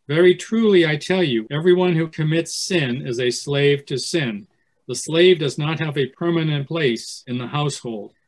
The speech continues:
The son has a place there forever. So, if the son makes you free, you will be free indeed." Knowing the truth is experiencing that ultimate reality, that divine spirit of God.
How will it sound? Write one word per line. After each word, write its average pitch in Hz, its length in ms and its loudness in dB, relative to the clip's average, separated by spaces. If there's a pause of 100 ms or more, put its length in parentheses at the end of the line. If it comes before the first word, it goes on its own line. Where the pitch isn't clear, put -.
(140)
The 127 120 -8
son 180 340 0
has 139 220 -4
a 123 80 -2
place 123 480 -4
there 127 640 -6
forever. 127 640 -8 (320)
So, 131 560 -4
if 127 160 -8
the 131 100 -6
son 185 340 0
makes 165 320 -2
you 139 140 -2
free, 127 580 -4
you 131 160 -6
will 127 100 -2
be 123 140 -6
free 147 720 -4
indeed." 123 640 -4 (640)
Knowing 190 380 2
the 175 120 0
truth 151 520 0
is 127 160 -8
experiencing 143 1300 0
that 139 200 -4
ultimate 147 500 -4
reality, 139 800 -4
that 123 200 -16
divine 143 680 -4
spirit 139 560 -4
of 117 140 -16
God. 131 380 -6